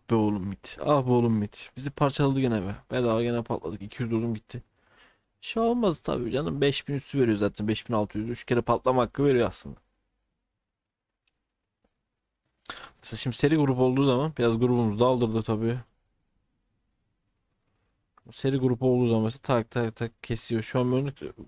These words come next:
videoyu başlamadan çok seri kesiyorduk. Biraz afalladı herkes.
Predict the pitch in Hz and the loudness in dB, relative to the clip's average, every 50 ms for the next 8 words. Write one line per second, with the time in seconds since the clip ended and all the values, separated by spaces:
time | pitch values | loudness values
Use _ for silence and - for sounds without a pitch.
0 | _ _ _ _ - 131 131 135 143 143 135 139 135 - - 180 180 170 160 - | _ _ _ _ -6 -4 0 2 2 4 4 2 2 2 0 0 0 0 0 -4
1 | - - - - - 151 147 156 - 147 - - 131 127 151 165 - - - - | -10 -18 -10 -2 0 0 0 2 -2 -4 -2 0 0 0 0 -2 -8 -10 -20 -20
2 | _ _ - - - - - - - 92 - - 117 113 113 117 123 117 110 - | _ _ -10 -8 -8 -8 -8 -6 -8 -8 -4 -2 -2 -2 0 0 0 0 -2 -2
3 | - 117 113 - - - | -6 -10 -8 -8 -12 -12